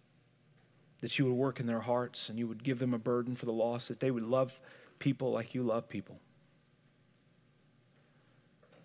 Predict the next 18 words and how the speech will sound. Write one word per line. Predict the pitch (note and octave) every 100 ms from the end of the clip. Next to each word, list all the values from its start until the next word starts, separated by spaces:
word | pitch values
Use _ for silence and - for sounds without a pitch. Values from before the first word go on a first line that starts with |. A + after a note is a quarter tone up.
| - _ _ _ _ -
God, | C3+ B2+
I |
pray | D#3 C3
that | A#2+
you'd | C#3
help | C#3 C3+
them | C3+ A#2+
to |
see | - D3 C3+
opportunities | C3 C3+ - - D3 C3+ A#2+ A#2 -
to | -
be | A#2 B2+
able | A#2+
to | A2+
befriend | A2 A2+ C#3 C3 C3 A2+
and | A2+
then | B2+ A#2+ - -
gospel, | - C3+ C#3+ - C3 A#2